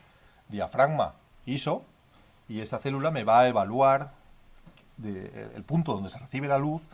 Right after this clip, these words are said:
y me va a cortar el destello cuando sea suficiente para esos parámetros. Bueno, es una ventaja. El problema es cuando viajo con él,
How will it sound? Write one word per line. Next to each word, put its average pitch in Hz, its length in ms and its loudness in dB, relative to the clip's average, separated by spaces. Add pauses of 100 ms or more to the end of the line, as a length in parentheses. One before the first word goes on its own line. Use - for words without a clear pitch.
(220)
y 135 80 -4
me 117 100 -2
va 107 100 4
a 107 40 4
cortar 117 260 2
el 113 60 -4
destello 110 360 -6
cuando 120 160 -6
sea 123 120 -4
suficiente 117 520 -6
para 95 160 0
esos 104 180 -8
parámetros. 101 640 -8 (580)
Bueno, 120 260 -8 (180)
es 117 60 -12
una 127 120 4
ventaja. 87 440 -6 (1300)
El 123 100 -2
problema 131 280 4
es - 40 0
cuando 139 160 2
viajo 120 240 4
con 101 160 -4
él, 101 160 -6